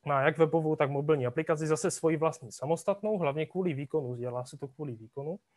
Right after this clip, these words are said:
A, eh, výchozím modem fungování této aplikace čistě peer-to-peer.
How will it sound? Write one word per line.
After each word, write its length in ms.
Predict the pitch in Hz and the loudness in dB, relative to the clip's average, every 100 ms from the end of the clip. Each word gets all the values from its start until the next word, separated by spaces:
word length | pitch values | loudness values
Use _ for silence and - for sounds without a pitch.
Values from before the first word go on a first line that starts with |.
| _ - - - | _ -20 -20 -8
A, 400 | 131 127 127 127 - - | 0 2 2 0 -6 -8
eh, 1300 | 139 139 135 135 135 135 131 _ _ _ 120 139 156 139 | -4 -2 -2 -2 -2 -4 -8 _ _ _ -14 -6 -6 -6
výchozím 580 | 160 143 175 220 208 190 | -8 -8 -6 -4 0 0
modem 360 | 147 160 175 165 | 2 4 6 4
fungování 680 | - 143 156 156 151 160 | 0 0 4 4 4 2
této 280 | 156 143 - | -4 -6 -4
aplikace 460 | 139 143 135 139 - | -2 -2 -4 -4 -6
čistě 320 | - 147 143 | -14 -8 -6
peer-to-peer. 600 | 131 123 123 117 107 110 | -4 -6 -8 -12 -12 -20